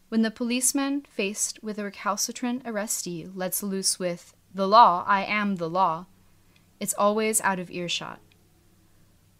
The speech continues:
Or when, on a day of demonstration, the riot cop, dragging a comrade away for no valid reason, waxes ironic,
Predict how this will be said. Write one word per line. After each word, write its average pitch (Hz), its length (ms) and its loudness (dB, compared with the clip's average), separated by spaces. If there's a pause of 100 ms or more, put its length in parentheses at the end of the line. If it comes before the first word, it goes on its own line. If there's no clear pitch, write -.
Or 214 180 0
when, 220 440 0
on 226 140 -2
a 208 80 0
day 202 360 2
of 190 140 -6
demonstration, 180 960 -4 (220)
the 202 140 -6
riot 190 360 0
cop, - 440 -14
dragging 220 480 0
a 208 60 -4
comrade 185 520 -2
away 175 320 -4
for 180 160 -8
no 190 240 -2
valid 180 360 4
reason, 170 480 -4
waxes 175 460 0
ironic, 170 600 -6